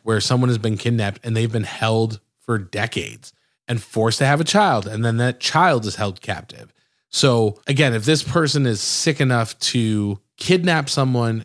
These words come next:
chain them up in the basement with a dog collar and some kind of binding on their face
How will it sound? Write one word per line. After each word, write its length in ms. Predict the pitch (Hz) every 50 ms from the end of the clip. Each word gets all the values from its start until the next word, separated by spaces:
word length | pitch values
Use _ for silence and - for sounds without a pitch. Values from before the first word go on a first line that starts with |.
| _ _
chain 380 | - - - - 143 151 160 160
them 160 | 156 151 143
up 160 | 131 131 -
in 60 | 127
the 100 | 123 113
basement 600 | 104 113 113 117 110 110 - 120 110 107 104 - _ -
with 180 | 110 113 107
a 80 | 104 98
dog 460 | 98 101 _ 131 143 156 156 160 151
collar 440 | - 131 135 131 131 127 127 127 120
and 240 | - - 113 107 98
some 220 | - - 120 123
kind 260 | 117 - 120 113 107
of 240 | 107 101 98 98 _
binding 460 | - 107 107 110 117 123 117 117 110
on 100 | 110 104
their 160 | 101 95 95 92
face 580 | - - 151 156 131 107 104 101 95 - -